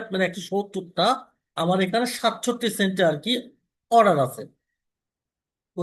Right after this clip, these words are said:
সাতষট্টি সেন্টে যদি অর্ডার থাকে, তো দেখেন আমা-, আমার এখানে প্ল্যান কি ছিল? আমার এখানে প্ল্যান ছিল আপনার, আমি করছিলাম টোটাল তিনটা অ্যাড সেট করছিলাম। একটা ছিল ব্ল্যাঙ্ক, একটা ছিল লাক্সারি গুড, একটা ছিল আপনার টা-, টার্গেট অডিয়েন্স।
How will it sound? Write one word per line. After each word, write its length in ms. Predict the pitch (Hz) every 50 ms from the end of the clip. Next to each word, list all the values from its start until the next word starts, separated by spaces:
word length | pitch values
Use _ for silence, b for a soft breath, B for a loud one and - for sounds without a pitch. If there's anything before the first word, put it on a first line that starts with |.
| 175 185
সাতষট্টি 340 | 196 190 190 - 226 220 220 226
সেন্টে 180 | 208 190 180 185
যদি 100 | 175 180 175
অর্ডার 180 | 165 165 170 170 -
থাকে, 220 | 160 147 131 - 139 139 139
তো 40 | 185 185 214
দেখেন 220 | 190 185 160 123 - _ b b b b b -
আমা-, 220 | 160 165 170 170 - _ _ _ _ _ _ _ _ _ _ _ _ _ _ -
আমার 200 | 190 190 202 214 226
এখানে 180 | 220 220 220 226 220 226
প্ল্যান 180 | 240 240 233 220 -
কি 80 | 185 180 - 165
ছিল? 120 | 143 120 107 104 - _ _ _ _ _ _ _ _ -
আমার 160 | 156 156 175 185 190
এখানে 200 | 185 214 214 214 208
প্ল্যান 180 | 196 196 190 190 190 185
ছিল 120 | - 214 233 233 233
আপনার, 240 | 233 233 220 226 220 202 175
আমি 100 | 175 196 190 190
করছিলাম 320 | 196 185 180 - 220 226 220 214
টোটাল 240 | 208 208 - 226 233 240 233 - _ _ _ _ _ _ - -
তিনটা 260 | 302 302 277 - 247
অ্যাড 120 | 220 190 - -
সেট 140 | 170 170 175 -
করছিলাম। 360 | 151 135 131 - 123 120 117 131 143
একটা 140 | 147 - - 170
ছিল 100 | 175 196 214 208 - -
ব্ল্যাঙ্ক, 300 | 165 175 190 220 247 247 254 - B B B B B 165
একটা 180 | 165 - - 175 165 170
ছিল 120 | 185 208 202 185
লাক্সারি 360 | 175 170 165 165 180 208 208 220 214
গুড, 120 | 254 233 220
একটা 140 | - - 185 170
ছিল 80 | 196 208 214 214
আপনার 180 | 214 220 226 220 - -
টা-, 160 | 269 262 - - 214 196 - - _ -
টার্গেট 260 | 254 247 220 208 180 185
অডিয়েন্স। 300 | 160 156 139 131 120 117